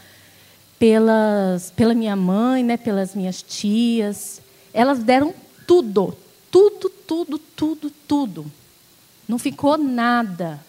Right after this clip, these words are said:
Pra quem que vai ser útil? É pra moça que limpa a casa da fulana? É pra ela que vai, não importa. "Ai, mas ela usava muito essa roupa." Não importa, vai pra ela. Pra quem que vai esse, essa carteira?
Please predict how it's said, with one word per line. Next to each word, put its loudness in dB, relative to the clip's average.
Pra -2
quem -4
que -2
vai 0
ser -4
útil? -2
É -4
pra -2
moça 2
que -4
limpa 0
a -8
casa -4
da -2
fulana? -2
É -6
pra -2
ela 0
que -6
vai, 0
não 2
importa. -2
"Ai, 0
mas -2
ela 2
usava 0
muito -2
essa -6
roupa." -4
Não -6
importa, 0
vai -4
pra -2
ela. -2
Pra -2
quem -4
que -2
vai 2
esse, -6
essa -6
carteira? -4